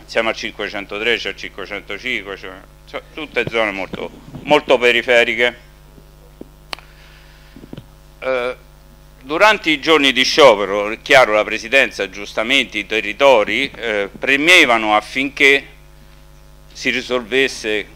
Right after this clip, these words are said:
quel tipo di problema. Sono otto giorni, sono tanti, tantissimi,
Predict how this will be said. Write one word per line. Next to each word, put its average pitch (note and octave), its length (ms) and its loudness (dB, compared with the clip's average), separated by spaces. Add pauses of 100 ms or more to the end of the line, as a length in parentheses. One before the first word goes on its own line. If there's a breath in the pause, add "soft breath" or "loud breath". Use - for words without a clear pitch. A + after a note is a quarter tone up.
quel G#2 200 -8
tipo G2+ 240 -4
di G2 80 -6
problema. B2 460 2
Sono A2+ 220 -4
otto B2 260 -6
giorni, B2+ 360 -2
sono A#2+ 280 -6
tanti, B2+ 560 4
tantissimi, B2+ 1000 -2